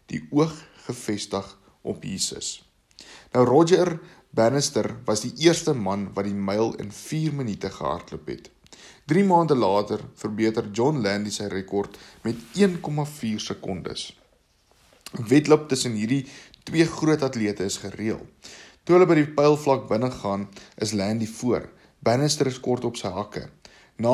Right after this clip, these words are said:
by die wenstreep kyk Landy om, om te sien hoe ver Bannister nog agter hom is. En Bannister het gewen.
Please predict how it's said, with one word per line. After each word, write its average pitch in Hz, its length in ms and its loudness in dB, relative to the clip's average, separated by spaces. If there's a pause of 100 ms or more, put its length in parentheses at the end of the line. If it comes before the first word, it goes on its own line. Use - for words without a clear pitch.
by 190 140 8
die 151 100 2
wenstreep 107 560 -2 (280)
kyk 165 200 2
Landy 120 480 -2
om, 120 240 -2 (240)
om 113 160 -8
te 117 120 -2
sien 143 200 -2
hoe 127 120 -2
ver 113 280 -2
Bannister 110 500 -4
nog 101 220 -8
agter 135 320 -6
hom 113 240 -10
is. - 140 -14 (720)
En 95 240 -10
Bannister 139 560 0 (160)
het 98 320 -6
gewen. 85 400 -12